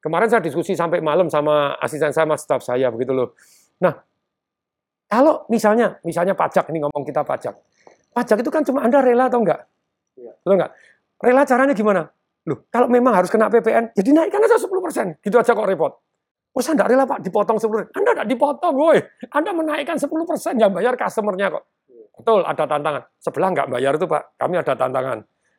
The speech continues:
Speaker 1: Nah, kalau dari saya tadi ngomong-ngomong sama Pak Frans, ya whistleblower dikasih hadiah aja, Pak. Maksudnya apa? Suruh ngelaporin, sebelahnya dirahasiakan, dapat dendanya. Itu kan memasyarakatkan pajak. Tetapi itu kan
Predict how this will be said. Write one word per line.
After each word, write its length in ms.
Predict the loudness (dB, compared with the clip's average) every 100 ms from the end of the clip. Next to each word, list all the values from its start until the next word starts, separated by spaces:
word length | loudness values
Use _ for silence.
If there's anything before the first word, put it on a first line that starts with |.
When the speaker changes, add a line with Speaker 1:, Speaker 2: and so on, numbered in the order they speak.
| _
Speaker 1:
Nah, 160 | -8 -4
kalau 240 | 0 -2 -2
dari 400 | -2 -2 -2 -4
saya 300 | 0 0 2
tadi 260 | -2 -2 -2
ngomong-ngomong 380 | -2 -2 -2
sama 180 | -4 -4
Pak 160 | -4 -2
Frans, 240 | 0 -2 -6 _ _ _
ya 380 | -6 -2 -2 -4
whistleblower 560 | -2 -2 0 2 0 0
dikasih 320 | 0 0 -2
hadiah 240 | 0 0
aja, 160 | 2 2
Pak. 160 | 2 -2
Maksudnya 400 | -2 0 2 4
apa? 300 | 2 -2 -6 -12
Suruh 240 | -4 2 4
ngelaporin, 640 | 4 4 4 4 4 0
sebelahnya 560 | 0 -2 0 2 0 0
dirahasiakan, 1120 | -6 -2 0 2 0 0 -2 -4 -6 -14 -6
dapat 180 | -4 -4
dendanya. 420 | 0 0 2 0
Itu 160 | -2 -2
kan 160 | -2 -4 _ _ -8
memasyarakatkan 640 | -8 -4 -4 -2 -2 -2
pajak. 240 | -4 -6 -10 _ _
Tetapi 240 | -6 -4
itu 140 | -4 -4
kan 180 | -6